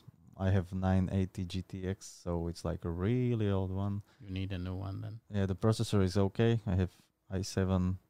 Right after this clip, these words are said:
Speaker 1: eight thousand seven hundred K, so that one will manage four seventy, maybe four eighty. Four seventy.
Speaker 2: Yeah, I think th-, th-, that would be, that would be enough for you.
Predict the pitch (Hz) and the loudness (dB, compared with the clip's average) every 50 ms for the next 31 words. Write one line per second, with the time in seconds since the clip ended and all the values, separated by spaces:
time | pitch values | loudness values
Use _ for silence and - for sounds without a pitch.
0 | _ _ _ _ _ _ 101 101 95 92 - _ - - _ - 92 90 90 95 | _ _ _ _ _ _ -4 -2 -2 -4 -6 _ -20 -8 _ 0 2 2 2 0
1 | 90 92 - - 95 90 92 92 98 92 90 92 - _ - 98 104 113 123 117 | -2 -4 -4 -6 -4 -4 -2 -2 -2 -2 -2 -4 -8 _ -6 -4 -2 -2 -2 -4
2 | - _ _ _ _ _ _ _ _ _ _ _ _ _ _ _ _ _ _ _ | -8 _ _ _ _ _ _ _ _ _ _ _ _ _ _ _ _ _ _ _
3 | - - 92 90 90 90 95 92 92 92 101 98 95 - - 101 95 92 92 95 | -8 -2 0 0 2 2 0 -2 -2 -2 0 0 2 4 4 4 6 6 4 4
4 | 92 95 95 92 90 92 95 98 92 - - - - - - _ _ _ _ - | 4 4 4 4 4 4 2 2 0 -2 -4 -10 -14 -16 -18 _ _ _ _ 0
5 | 101 101 95 - - - 104 101 101 110 107 110 110 - 110 110 107 107 113 110 | 2 2 2 0 -2 0 0 2 2 2 0 0 -2 -6 -10 -10 -12 -14 -16 -18
6 | _ _ _ _ _ _ _ _ _ _ - 95 - - 101 - - 101 104 104 | _ _ _ _ _ _ _ _ _ _ -20 -20 -18 -18 -18 -10 -4 0 2 4
7 | 101 104 110 - 120 110 113 - _ _ _ _ _ - 131 107 - - - - | 4 2 2 0 -4 -6 -6 -8 _ _ _ _ _ 0 2 2 0 -2 -4 -4
8 | - - - - - - 92 - - _ _ _ _ _ _ _ _ _ _ _ | -4 -4 -6 -8 -10 -14 -16 -18 -20 _ _ _ _ _ _ _ _ _ _ _
9 | _ _ _ _ _ _ _ _ _ _ _ _ _ _ _ - - 98 - - | _ _ _ _ _ _ _ _ _ _ _ _ _ _ _ -20 -14 -14 -12 -14
10 | - - _ _ - 131 117 - - 123 110 117 - - - - 160 - - - | -14 -18 _ _ -2 -2 0 2 2 2 2 0 -4 -12 -20 -18 -14 -12 -12 -8
11 | - 143 120 117 107 107 101 107 - - - 120 117 - - 151 - 120 110 107 | -2 0 2 2 2 2 0 -4 -6 -10 -12 -12 -12 -12 -8 -2 0 2 2 2
12 | 98 101 104 101 95 95 92 - - - - - - _ _ _ _ _ _ _ | 2 2 2 2 2 0 -2 -4 -6 -12 -20 -20 -20 _ _ _ _ _ _ _
13 | _ _ _ _ _ _ _ _ _ - 104 95 90 104 | _ _ _ _ _ _ _ _ _ -10 -8 -8 -6 -8